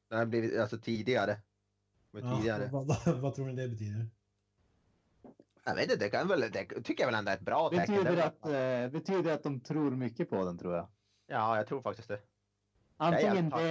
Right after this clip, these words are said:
Speaker 3: det, eller så har de, eh, på känn att det kommer att komma någon annan riktig stor film som kommer att läggas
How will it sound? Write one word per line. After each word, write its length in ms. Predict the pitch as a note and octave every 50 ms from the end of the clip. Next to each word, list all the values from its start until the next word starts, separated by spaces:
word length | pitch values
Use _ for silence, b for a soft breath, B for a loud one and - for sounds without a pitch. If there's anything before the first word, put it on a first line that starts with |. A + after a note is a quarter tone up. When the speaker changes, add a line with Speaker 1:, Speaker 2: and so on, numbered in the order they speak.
| D#3+
Speaker 3:
det, 40 | F3+
eller 640 | - E3 E3 D#3 D3+ D3 C#3 C3+ B2 A#2+ C#3+ -
så 160 | C3 - - D3
har 340 | C3 B2+ C3+ C3+ C3+ C3
de, 380 | B2+ B2+ A#2+ A#2 A#2 A#2 A2+ A2+
eh, 180 | A2 A2 G#2+ G#2+
på 200 | G#2+ - A#2 A2
känn 320 | - - C3 A#2+ A2+ A2+
att 100 | G#2+ G#2+
det 80 | - A2
kommer 280 | A2+ C3+ A#2+ A2+ A2+
att 120 | G#2+ A2 -
komma 380 | - C3 A#2 A2+ A2+ A2+ A#2+ A#2
någon 160 | A2+ A2+ A#2+
annan 400 | C3+ B2+ A2+ A2+ A#2 B2 A#2+ A2
riktig 540 | G#2 A2+ A#2 A2+ - - - A#2+ G#2+ A2 G#2+
stor 480 | - - - - A#2 G#2+ A2 A2 G2+ - -
film 480 | C#3 B2+ A2 G2+ F#2+ F#2 F#2 F2+ F2+ - _ _
som 160 | - - G2+
kommer 240 | - G#2 G2 F#2+ F#2+
att 120 | F#2 -
läggas 580 | G#2+ G2+ F#2+ G2 G2 G2+ G2+ F#2+ - - -